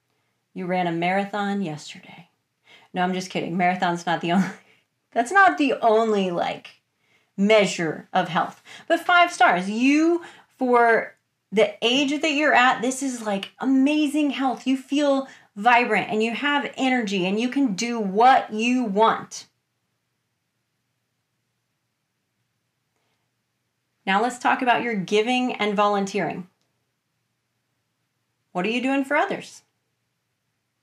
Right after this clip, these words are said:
Are you at one star?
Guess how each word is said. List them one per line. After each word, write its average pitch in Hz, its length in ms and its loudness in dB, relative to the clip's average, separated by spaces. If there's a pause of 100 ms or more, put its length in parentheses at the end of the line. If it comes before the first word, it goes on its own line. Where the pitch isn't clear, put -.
(1080)
Are 185 100 2
you 208 220 2
at 185 120 0
one 202 200 2
star? 214 500 0